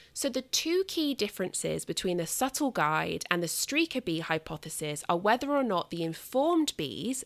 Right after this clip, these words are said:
leaders, point the way with high-speed flights and whether or not the ignorant bees, followers, favour alignment with fast-flying bees." Computer simulations have found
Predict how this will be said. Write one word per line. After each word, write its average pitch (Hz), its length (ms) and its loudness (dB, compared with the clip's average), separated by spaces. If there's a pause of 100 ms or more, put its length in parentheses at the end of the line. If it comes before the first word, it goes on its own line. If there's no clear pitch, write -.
leaders, 196 760 -2 (340)
point 302 340 2
the 269 80 2
way 208 260 4
with 175 120 0
high-speed 233 680 2
flights 175 640 -2 (280)
and 220 160 2
whether 233 240 4
or 226 120 4
not 220 220 0
the 196 180 -4
ignorant 208 520 2
bees, 151 440 -2
followers, 185 800 4 (240)
favour 254 580 2
alignment 170 800 2
with 180 120 -4
fast-flying 147 1000 -4
bees." - 520 0 (1400)
Computer 330 500 0
simulations 196 680 0
have 185 80 -8
found 175 400 2